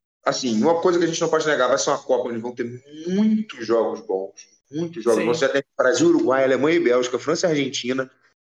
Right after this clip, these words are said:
Speaker 1: é... Croácia, Espanha, Portugal e Sérvia. Isso só no mata-mata.
Speaker 2: Dinamarca e Inglaterra, só no mata-mata, moleque, tá ligado?
Speaker 1: É, então, assim,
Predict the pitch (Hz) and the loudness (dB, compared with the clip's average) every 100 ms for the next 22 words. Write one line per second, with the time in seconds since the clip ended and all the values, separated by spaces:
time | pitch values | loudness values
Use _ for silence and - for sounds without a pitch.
0 | _ _ _ _ _ 104 110 110 110 107 | _ _ _ _ _ 0 0 2 0 0
1 | 104 104 101 101 101 - - 131 135 175 | 0 0 0 -2 -4 -8 -2 0 2 0
2 | - 151 - 131 143 143 139 135 135 165 | -4 -6 -4 -2 -2 -2 -4 -2 0 0
3 | - 117 131 139 147 - - - 175 - | -2 -2 -2 -2 -4 -4 -14 -14 -10 -4
4 | 180 311 - - _ 175 190 196 226 220 | -2 -2 -4 -10 _ -8 -2 0 0 2
5 | 220 240 240 233 226 214 208 190 208 220 | 2 2 0 2 2 2 2 2 2 2
6 | 233 226 - 226 226 226 226 214 196 180 | 2 0 -4 -6 -4 -6 -4 -6 -6 -10
7 | 147 120 113 - 131 156 151 120 _ _ | -12 -14 -16 -16 -10 -8 -8 -12 _ _
8 | _ _ - 147 127 95 117 131 135 147 | _ _ -2 0 2 0 -4 -4 0 0
9 | 143 147 120 101 | 0 -4 -6 -8